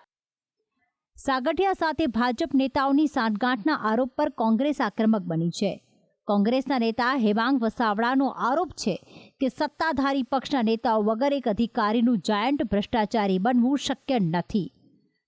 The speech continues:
તો બીજી બાજુ ભાજપ નેતા રજની પટેલ સાગઠિયા સાથેની ભાજપ નેતાની મુલાકાતનો બચાવ કરતા નજરે પડ્યા છે.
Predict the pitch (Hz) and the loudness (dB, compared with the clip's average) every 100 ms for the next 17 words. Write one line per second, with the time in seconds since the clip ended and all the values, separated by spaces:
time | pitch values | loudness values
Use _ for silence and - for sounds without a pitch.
0 | - 202 233 269 285 262 277 220 233 220 | -2 0 0 0 0 0 0 0 0 0
1 | 269 226 233 240 226 285 262 214 208 240 | 0 0 0 0 0 -2 -6 -6 0 2
2 | 226 294 339 240 254 277 160 - - - | 2 2 2 -2 0 0 -2 -6 -20 -6
3 | 277 240 254 - 349 339 277 247 277 269 | -2 -2 -2 0 -2 0 -4 0 0 0
4 | 208 208 208 277 247 240 247 233 240 196 | 0 -2 -2 -2 0 0 0 2 2 2
5 | 202 214 233 247 214 185 - 262 285 269 | 0 0 -4 -2 -2 -2 0 0 0 -2
6 | 214 240 240 202 202 214 180 165 151 151 | -2 0 2 2 2 0 -4 -4 -6 -6
7 | - 208 | -4 -4